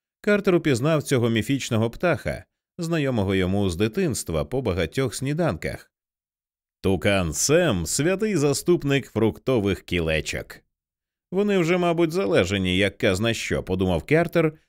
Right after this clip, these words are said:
відчуваючи миттєвий відрух жалю до свого боса. А тоді згадав, яка велика різниця між сімдесятьма з чимось і сотнею годин годного для дихання повітря, і серце його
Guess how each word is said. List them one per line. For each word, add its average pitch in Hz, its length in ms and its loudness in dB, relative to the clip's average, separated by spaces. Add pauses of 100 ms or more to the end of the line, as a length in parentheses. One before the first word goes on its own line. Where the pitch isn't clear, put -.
(160)
відчуваючи 156 760 2
миттєвий 110 640 2
відрух 98 400 2
жалю 92 520 0 (280)
до 180 160 0
свого 92 320 0
боса. 73 460 -4 (280)
А 170 120 -2
тоді 156 260 0
згадав, 104 440 2
яка 92 260 0
велика 98 360 0
різниця 95 500 -2
між 117 360 -2
сімдесятьма 104 880 -2
з - 80 -10
чимось 151 520 -2 (300)
і 185 140 0
сотнею 135 460 0
годин 120 460 0
годного 104 560 -2
для 87 200 -2
дихання 92 500 -2
повітря, 143 640 -2 (380)
і 214 140 0
серце 147 400 0
його 95 380 0